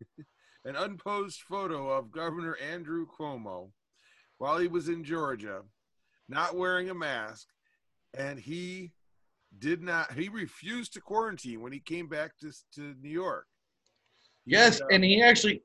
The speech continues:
Speaker 2: and he actually told the news report that actually the reason why he doesn't have to quarantine because he's an essential worker.
Speaker 1: Yeah. <laughs> My ass is essential too, but I'll be quarantined if I go to Georgia. Shit. <laughs>
Speaker 2: Now,
Speaker 1: Just
Speaker 2: also,
Speaker 1: in case.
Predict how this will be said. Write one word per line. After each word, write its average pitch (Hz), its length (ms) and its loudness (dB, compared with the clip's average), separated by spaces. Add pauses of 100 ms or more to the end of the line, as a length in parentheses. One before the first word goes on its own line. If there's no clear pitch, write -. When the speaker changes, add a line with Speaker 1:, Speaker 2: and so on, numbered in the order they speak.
Speaker 2:
and 190 100 8
he 196 180 6
actually 226 360 8
told 220 280 4
the 170 60 2
news 196 240 4
report 175 340 8
that 147 120 8
actually 156 460 6
the 123 80 -2
reason 185 280 2
why 180 200 10
he 175 120 -2
doesn't 175 220 2
have 175 100 8
to 151 60 -12
quarantine 160 420 0
because 143 260 4
he's 151 220 0
an 131 80 2
essential 127 640 0
worker. 135 480 2 (400)
Speaker 1:
Yeah. 147 240 -2 (640)
<laughs> - 340 -18
My 147 160 -2
ass 170 320 -2
is 147 160 -12
essential 143 460 -10
too, 165 260 -2
but 127 160 -6
I'll 123 140 -4
be 123 120 -12
quarantined 139 600 -6
if 113 100 -12
I 120 120 -6
go 123 120 -12
to 110 120 -12
Georgia. 117 420 -10
Shit. 92 520 -16 (1600)
<laughs> 139 880 2 (340)
Speaker 2:
Now, 220 280 12
Speaker 1:
Just - 120 8
Speaker 2:
also, 170 600 12
Speaker 1:
in - 60 -10
case. 139 400 -10